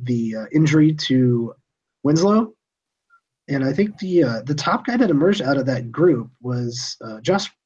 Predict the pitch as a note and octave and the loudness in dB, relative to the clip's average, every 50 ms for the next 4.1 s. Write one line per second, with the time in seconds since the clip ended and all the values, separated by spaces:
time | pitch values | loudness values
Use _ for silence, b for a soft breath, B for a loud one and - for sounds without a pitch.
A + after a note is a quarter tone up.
0 | _ - - G3 - - F3 - - A#2 B2+ - - _ _ _ _ _ _ _ | _ -4 -4 -2 -2 -2 -4 -4 -4 -8 -10 -12 -16 _ _ _ _ _ _ _
1 | _ _ _ _ _ _ _ _ _ _ _ _ - G3 B3 B3+ A#3 A3+ G3+ E3 | _ _ _ _ _ _ _ _ _ _ _ _ 2 4 6 6 6 4 4 2
2 | F3+ F#3 - G#3+ G3 A#3 A#3+ G3+ E3+ F3+ E3 D#3 C#3 C3 A#2 A2 - B2+ G#2 - | 2 0 2 4 4 6 6 8 6 6 6 4 2 0 -2 -4 -6 -8 -10 -10
3 | - B2 - - - - _ _ _ _ - G#2+ G#2+ G#2+ A2 G#2+ _ - A2 G#2+ | -14 -16 -18 -20 -20 -20 _ _ _ _ -18 -16 -14 -14 -16 -16 _ -20 -20 -20
4 | G#2+ - | -20 -20